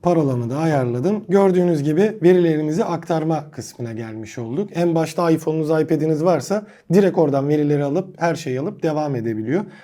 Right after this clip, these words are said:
Ama biz burada Android'den diyeceğiz. Sürdür diyorum. Kodumuzu girelim. Kırk altı doksan dokuz çift sıfır.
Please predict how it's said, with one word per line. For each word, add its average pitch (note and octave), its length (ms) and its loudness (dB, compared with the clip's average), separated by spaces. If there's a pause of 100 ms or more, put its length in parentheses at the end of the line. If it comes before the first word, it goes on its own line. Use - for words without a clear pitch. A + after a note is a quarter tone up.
(140)
Ama F#3+ 220 2
biz G3 200 2
burada G#3 380 2 (100)
Android'den C#3 760 0
diyeceğiz. F#3 480 0 (360)
Sürdür E3+ 560 2
diyorum. F3 480 2 (420)
Kodumuzu E3+ 460 6
girelim. D#3 580 2
Kırk D#3+ 340 -4
altı D3+ 560 -4
doksan C#3 460 -4
dokuz F3+ 420 -2
çift D3+ 220 -2
sıfır. F#3 340 -4